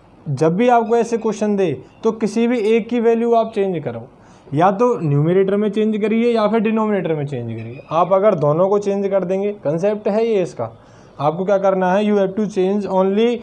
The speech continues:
uh, one term। If you change numerator, then the denominator is same। If you change the denominator, then the numerator is same। आपको एक चीज़ change करनी है, एक को क्या है, बिल्कुल similarly रखना है, जैसा पहले था वैसा कि वैसा।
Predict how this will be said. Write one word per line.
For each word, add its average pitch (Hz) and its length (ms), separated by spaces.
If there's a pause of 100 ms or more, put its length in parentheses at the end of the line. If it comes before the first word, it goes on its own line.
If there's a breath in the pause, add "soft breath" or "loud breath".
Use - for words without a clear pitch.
(280 loud breath)
uh, 160 200 (100)
one 190 260 (200)
term। 127 220 (680)
If 165 160
you 208 160 (400)
change 170 380
numerator, 180 580 (220)
then 131 120
the 135 100
denominator 147 440
is 214 160
same। 233 260 (260 loud breath)
If 160 120
you 208 140
change 214 260
the 196 140
denominator, 214 640 (320)
then 165 220
the 202 140
numerator 147 500 (100)
is 233 200 (140)
same। 123 260 (500 loud breath)
आपको 165 440
एक 208 320
चीज़ 233 180
change 202 360
करनी 180 280
है, 208 220
एक 185 240
को 190 120
क्या 180 220
है, 185 220 (380 loud breath)
बिल्कुल 185 280
similarly 151 600
रखना 151 280
है, 196 120
जैसा 185 260
पहले 131 340
था 160 160
वैसा 123 340
कि 131 100
वैसा। 123 360